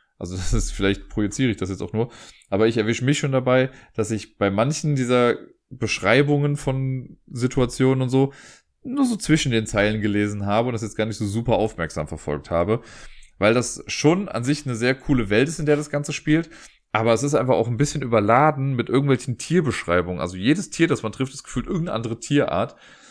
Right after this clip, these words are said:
Und wenn man sich richtig, richtig reinfuchst, dann weiß man halt auch irgendwie, okay, die Frösche können nicht gut mit den Störchen, was ja thematisch noch irgendwie Sinn ergibt.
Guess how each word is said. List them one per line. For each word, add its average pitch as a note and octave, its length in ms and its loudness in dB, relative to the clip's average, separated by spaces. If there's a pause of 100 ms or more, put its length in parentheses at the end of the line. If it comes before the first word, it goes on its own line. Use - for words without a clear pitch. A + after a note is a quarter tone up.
(340)
Und A#2 180 -6
wenn C3 120 2
man C#3 120 0
sich A2 280 -4
richtig, D#3 380 -2
richtig C#3+ 320 -2
reinfuchst, C3+ 580 -2 (340)
dann B2+ 380 -2 (400)
weiß G2+ 340 0
man C3 140 0
halt A#2+ 120 0
auch A#2+ 100 -2
irgendwie, B2+ 280 2
okay, G#2+ 580 0
die A#2+ 160 2
Frösche B2+ 480 0
können C#3+ 260 2
nicht B2+ 160 -6
gut C#3+ 200 -2
mit A#2+ 160 -8
den G#2+ 120 -4
Störchen, C3+ 380 0
was G2 120 -6
ja F#2+ 80 -2
thematisch G2+ 420 -6
noch F#2+ 80 -6
irgendwie G2+ 240 -4
Sinn B2 160 -4
ergibt. B2 320 -6